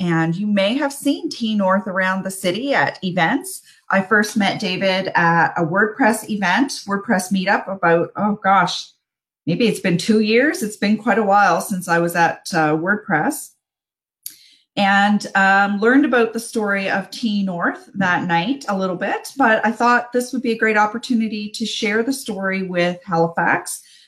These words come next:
for people who don't know you, um, because I don't know if we see very much of T North outside of the peninsula. So that's one of the things I wanna find out about today. But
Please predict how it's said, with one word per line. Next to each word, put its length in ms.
for 100
people 260
who 100
don't 260
know 140
you, 280
um, 240
because 200
I 60
don't 260
know 220
if 140
we 100
see 320
very 240
much 240
of 160
T 260
North 320
outside 560
of 240
the 60
peninsula. 680
So 140
that's 260
one 160
of 100
the 80
things 300
I 60
wanna 260
find 280
out 120
about 280
today. 440
But 100